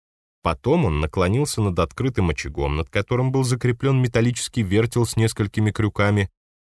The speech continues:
С одного он снял большой чёрный чайник. «Выпейте чаю, прежде чем трогаться в обратный путь», предложил он. Я вежливо отказался, поблагодарив его за гостеприимство,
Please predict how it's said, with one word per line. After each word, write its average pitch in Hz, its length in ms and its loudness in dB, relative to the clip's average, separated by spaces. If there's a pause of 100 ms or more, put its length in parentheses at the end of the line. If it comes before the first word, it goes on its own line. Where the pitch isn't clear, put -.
С - 120 -4
одного 127 380 4
он 110 140 4
снял 107 340 0
большой 92 580 0 (160)
чёрный 110 480 2
чайник. 71 680 -2 (840)
«Выпейте 175 580 -2
чаю, 123 360 2
прежде 90 320 -2
чем 95 200 -2
трогаться 90 440 0
в 90 40 0
обратный 90 420 0
путь», - 260 -6
предложил 78 480 -2
он. 65 180 -8 (840)
Я 127 200 0
вежливо 151 480 0
отказался, 113 600 -2
поблагодарив 82 720 -2
его 98 160 -2
за 92 120 -2
гостеприимство, 90 960 -4